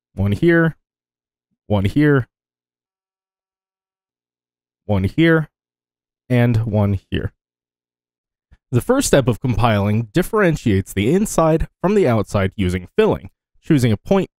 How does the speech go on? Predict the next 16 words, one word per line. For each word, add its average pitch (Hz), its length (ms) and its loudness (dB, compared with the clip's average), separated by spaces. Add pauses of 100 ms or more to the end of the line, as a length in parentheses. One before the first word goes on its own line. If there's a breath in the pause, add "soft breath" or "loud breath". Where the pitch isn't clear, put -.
inside 202 420 0
of 92 120 -2
the 95 60 -6
map 101 380 0
and 120 160 -4
filling 92 380 -4 (100)
from 135 220 0
it. 82 140 -4 (840)
The 131 60 2
way 202 200 2
it 165 80 0
does 165 260 2
this 98 280 0
is 107 160 -2
by 120 140 2
using 165 580 2